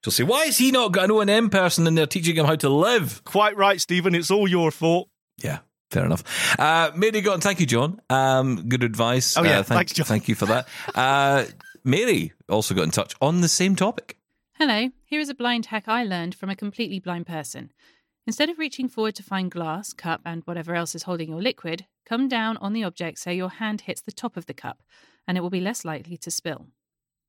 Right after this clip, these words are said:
Speaker 3: Will you never spill any liquid again? No, but I do find it helps me.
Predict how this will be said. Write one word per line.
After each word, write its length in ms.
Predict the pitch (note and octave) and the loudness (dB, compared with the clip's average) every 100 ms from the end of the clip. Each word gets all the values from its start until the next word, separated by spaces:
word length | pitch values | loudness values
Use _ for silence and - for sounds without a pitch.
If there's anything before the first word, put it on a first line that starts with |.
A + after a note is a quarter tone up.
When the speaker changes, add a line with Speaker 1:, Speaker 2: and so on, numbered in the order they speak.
| - | -8
Speaker 3:
Will 80 | F3+ | -4
you 100 | F3+ | -4
never 180 | F3+ | -4
spill 220 | F3+ F#3 F3+ | -6 -6 -6
any 160 | F3+ | -4
liquid 260 | F3 - F3+ | -6 -8 -6
again? 340 | F#3+ A#3+ D4+ - _ - | -4 -2 -4 -8 _ -8
No, 260 | E4 F3+ - _ | -2 -2 -2 _
but 100 | A3+ | -4
I 80 | C#4+ | -4
do 100 | F#4+ | -4
find 220 | - D4+ | -2 -4
it 80 | A#3+ | -4
helps 240 | B3+ - | -8 -6
me. 240 | A3+ D3+ | -8 -8